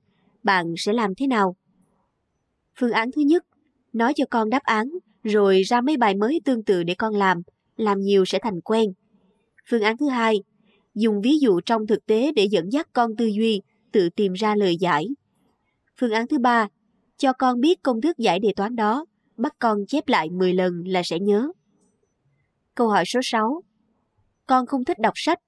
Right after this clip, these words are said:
còn vứt sách giáo khoa và sách đọc thêm lung tung, không quý sách. Bạn sẽ làm gì? Phương án thứ nhất, con còn nhỏ, chưa hiểu gì, dọn giúp con thôi,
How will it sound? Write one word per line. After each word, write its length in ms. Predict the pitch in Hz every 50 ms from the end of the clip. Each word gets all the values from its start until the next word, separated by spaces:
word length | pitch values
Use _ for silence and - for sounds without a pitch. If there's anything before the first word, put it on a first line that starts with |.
| _ _ _ _ _ _ -
còn 260 | 226 202 190 190 185
vứt 120 | 208 294 320
sách 200 | - - 339 330 -
giáo 120 | 294 294
khoa 340 | 294 - 269 247 233 220 214
và 180 | 196 208 190 170
sách 220 | - - - -
đọc 120 | - 233 - -
thêm 240 | - 220 214 214 208
lung 240 | 220 233 247 240 240
tung, 260 | - 254 254 226 208 - _ _ _ _ _ _
không 280 | - - 254 233 214 208
quý 180 | - 226 262 277
sách. 180 | - 339 359 - _ _ _ _ _ _ _ _ _ _
Bạn 300 | - 202 202 185 170 160
sẽ 140 | 170 - 202
làm 220 | 226 247 226 208 196
gì? 220 | 190 202 202 190 - _ _ _ _ _ _ _ _ _ _ _ _ _ _ _ _ _ _ - -
Phương 100 | 247 226
án 160 | 180 214 226
thứ 120 | 233 285
nhất, 240 | 294 277 294 349 381 _ _ _ _ _ _ _ _ _ _ _ _ _
con 220 | - 262 269 269 247
còn 200 | - 233 190 190
nhỏ, 280 | 190 185 160 160 175 220 339 - _ _ _
chưa 140 | - 294 302
hiểu 240 | 269 247 220 202 233
gì, 280 | 247 247 233 220 202 - _ _ _ _ _ _
dọn 300 | - 202 196 170 165 175
giúp 160 | 185 277 302 _
con 200 | - 240 233 233
thôi, 300 | 226 226 233 233 233 208